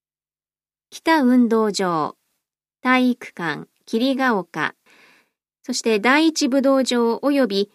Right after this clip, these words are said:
第二武道場以外の滝野川、赤羽、そして次のテニスコート、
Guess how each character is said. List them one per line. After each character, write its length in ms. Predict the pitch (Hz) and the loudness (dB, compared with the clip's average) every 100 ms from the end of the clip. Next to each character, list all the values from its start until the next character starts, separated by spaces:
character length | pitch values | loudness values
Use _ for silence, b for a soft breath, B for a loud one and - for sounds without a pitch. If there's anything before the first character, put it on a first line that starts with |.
| - | -6
第 300 | 180 254 311 | 0 2 4
二 160 | 320 269 | 2 2
武 180 | 285 | 0
道 260 | 277 285 277 | 0 0 0
場 300 | 262 262 254 | 0 0 0
以 140 | 285 | 0
外 260 | 311 302 247 | 0 0 0
の 240 | 208 208 | 0 -2
滝 380 | - 185 170 247 | -4 -10 -4 0
野 160 | 247 220 | 0 0
川、 340 | 208 175 165 - _ _ _ _ _ _ | -2 -2 -4 -4 _ _ _ _ _ _
赤 260 | 190 240 214 | -6 -2 -2
羽、 340 | 196 180 - _ _ _ _ _ _ _ _ _ _ _ _ _ | -2 -4 -8 _ _ _ _ _ _ _ _ _ _ _ _ _
そ 140 | _ 240 | _ -8
し 100 | - | -2
て 120 | 233 | -4
次 300 | - 233 330 | -2 0 2
の 160 | 294 170 | 2 0
テ 160 | - | 0
ニ 140 | 226 302 | 0 0
ス 100 | - | -2
コ 160 | 247 | -4
ー 40 | 170 | -4
ト、 200 | 143 | -8